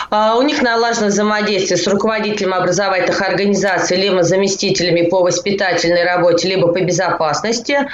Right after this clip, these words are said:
Как правило, составляется совместный план работы на учебный год, в котором предусматриваются разные мероприятия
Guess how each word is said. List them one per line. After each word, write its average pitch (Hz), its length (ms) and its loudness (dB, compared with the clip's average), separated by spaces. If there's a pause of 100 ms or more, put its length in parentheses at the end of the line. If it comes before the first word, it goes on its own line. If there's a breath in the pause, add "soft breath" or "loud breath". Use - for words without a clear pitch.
(460 loud breath)
Как 262 300 0
правило, 240 480 0
составляется 247 840 0
совместный 226 760 0
план 190 380 0
работы 185 640 2
на 180 380 0
учебный 180 600 0
год, 320 220 2
в - 20 -4
котором 196 440 -2
предусматриваются 185 760 0
разные 175 320 2
мероприятия 240 880 0